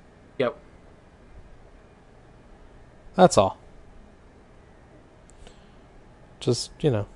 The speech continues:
Speaker 2: be excellent to each other. And, uh,
Speaker 1: Stay turnt, my friends. <laughs> No, I'm kidding.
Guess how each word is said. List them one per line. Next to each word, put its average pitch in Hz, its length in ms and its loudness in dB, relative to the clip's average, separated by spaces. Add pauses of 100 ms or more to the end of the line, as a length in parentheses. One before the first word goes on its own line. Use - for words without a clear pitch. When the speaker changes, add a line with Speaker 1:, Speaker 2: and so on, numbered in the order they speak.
(1500)
Speaker 2:
be 131 160 12
excellent 117 440 10
to 117 120 6
each 107 180 4
other. 104 340 6 (1700)
And, 101 600 2
uh, 101 420 6 (280)
Speaker 1:
Stay 135 240 -2
turnt, 131 300 0
my 101 100 -8
friends. 101 500 -14
<laughs> - 140 -20
No, - 40 -18 (140)
I'm - 60 -6
kidding. - 220 -6